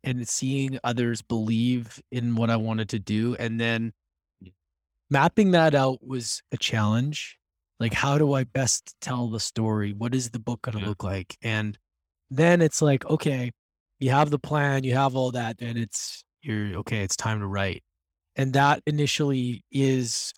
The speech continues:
Speaker 1: a roadblock
Speaker 2: Mm.
Speaker 1: that you just need to write. And Seth Godin talks about this. And he,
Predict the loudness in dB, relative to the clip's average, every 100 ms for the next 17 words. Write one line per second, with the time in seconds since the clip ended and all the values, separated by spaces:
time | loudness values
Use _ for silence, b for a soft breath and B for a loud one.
0 | -6 -4 0 0 -2 -2 0 -2 -6 -16
1 | _ _ _ _ _ -12 -8 -6 -4 -2
2 | -2 -2 -6 -2 0 0 -2 -4 -4 -4
3 | -2 2 4 4 0 -4 0 0 -2 -8
4 | -6 0 0 0 2 2 2 0 0 0
5 | -4 -8 -8 -8 -8 -6 -10 -14 _ _
6 | _ _ _ _ _ _ _ -2 -2 -2
7 | -8 -6 -4 -6